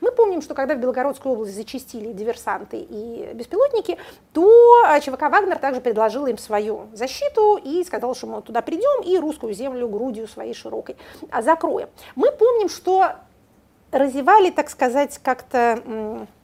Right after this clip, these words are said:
как бы это сказать-то, облизывались, давайте так, на Белгородскую область, э, «Вагнеры»-то эти уже давно. Они уже предлагали совместные учения, помните, какие-то тренировочные лагеря, и «давайте мы вам сделаем линию обороны»,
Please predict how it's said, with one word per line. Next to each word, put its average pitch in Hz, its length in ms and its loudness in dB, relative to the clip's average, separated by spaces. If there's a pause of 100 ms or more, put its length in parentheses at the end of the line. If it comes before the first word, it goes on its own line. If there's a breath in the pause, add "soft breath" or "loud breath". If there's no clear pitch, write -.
(120)
как - 80 -18
бы - 80 -20
это - 80 -20
сказать-то, - 380 -20 (920 soft breath)
облизывались, - 560 0
давайте 208 300 -14
так, - 320 -16
на 247 180 2
Белгородскую 277 460 2
область, 466 300 4
э, 269 160 -4
«Вагнеры»-то 349 420 0
эти 302 160 -8
уже 247 160 -6
давно. 226 460 -6
Они 285 160 -2
уже 277 120 -2
предлагали 247 520 0
совместные 226 480 -8
учения, 370 640 4
помните, 349 320 -2
какие-то - 240 -8
тренировочные 302 520 -6
лагеря, 311 640 2
и 294 80 0
«давайте 294 320 -4
мы 294 60 -2
вам 294 100 -2
сделаем 277 320 -4
линию 262 240 -4
обороны», 269 480 0